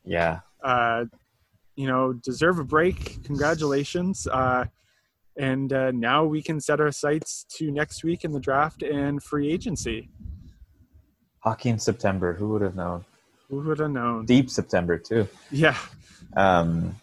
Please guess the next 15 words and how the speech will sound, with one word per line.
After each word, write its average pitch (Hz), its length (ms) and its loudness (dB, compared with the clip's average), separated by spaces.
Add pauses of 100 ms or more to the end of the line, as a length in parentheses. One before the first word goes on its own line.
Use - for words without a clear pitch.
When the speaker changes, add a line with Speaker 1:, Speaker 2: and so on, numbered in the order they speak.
(1080)
Speaker 1:
it 123 40 6
was 120 140 4
fun. 139 280 4 (120)
It 98 40 4
was 95 120 2
a 104 60 -2
fun 107 200 2
ride. 107 380 2 (260)
Different 95 400 -2 (200)
outcomes, 92 440 -4
obviously, 90 420 -2
would 90 120 0
have 90 120 -6
been 90 200 -6
ideal. 90 480 0